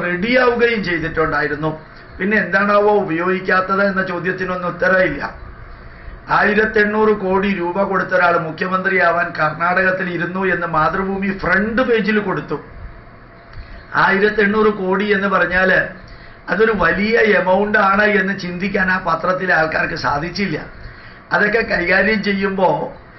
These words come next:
ശരിക്കും ഇൻകം ടാക്സും മറ്റു പല ടാക്സും കൈകാര്യം ചെയ്യുന്നവരൊക്കെ മിണ്ടാതിരിക്കുന്നതാണോ ധരിച്ചു വെച്ചിരിക്കുന്നത്?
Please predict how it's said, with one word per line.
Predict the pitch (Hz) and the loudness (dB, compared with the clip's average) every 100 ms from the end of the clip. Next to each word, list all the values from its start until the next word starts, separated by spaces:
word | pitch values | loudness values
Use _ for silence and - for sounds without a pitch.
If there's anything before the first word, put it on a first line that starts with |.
| - | -20
ശരിക്കും | - 185 185 208 | -4 -2 -2 -2
ഇൻകം | 180 175 196 | -2 -2 -2
ടാക്സും | 190 196 196 214 | 0 0 0 -2
മറ്റു | 185 165 | -2 -4
പല | 180 165 185 | -2 0 0
ടാക്സും | 180 165 165 190 | 2 0 0 -4
കൈകാര്യം | 180 165 170 180 180 | -2 0 2 0 -2
ചെയ്യുന്നവരൊക്കെ | 170 170 170 170 170 | -4 -4 -2 -2 -2
മിണ്ടാതിരിക്കുന്നതാണോ | 165 165 185 202 202 185 160 147 143 | -6 -4 -2 0 0 -2 -2 -2 -2
ധരിച്ചു | 143 151 156 175 | -4 -4 -4 -6
വെച്ചിരിക്കുന്നത്? | 170 180 160 175 170 170 | -6 -8 -8 -6 -2 0